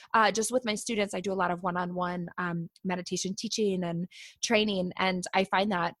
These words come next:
people that have kind of that type A or that perfectionist mentality, meditation can be really tricky because you get very fixated on, like, "Am I doing this right? Like, am I following the meditation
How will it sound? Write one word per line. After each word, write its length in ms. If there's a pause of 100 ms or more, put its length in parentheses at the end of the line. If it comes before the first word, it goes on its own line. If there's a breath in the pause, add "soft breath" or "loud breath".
people 260
that 160
have 260
kind 80
of 60
that 180
type 240
A 200
or 60
that 220
perfectionist 600
mentality, 680 (460 loud breath)
meditation 560
can 140
be 100
really 280
tricky 340
because 460 (280 soft breath)
you 140
get 160
very 220
fixated 440
on, 100
like, 200 (420)
"Am 160
I 120 (100)
doing 220
this 200
right? 240 (240)
Like, 240
am 160
I 80
following 540
the 80
meditation 680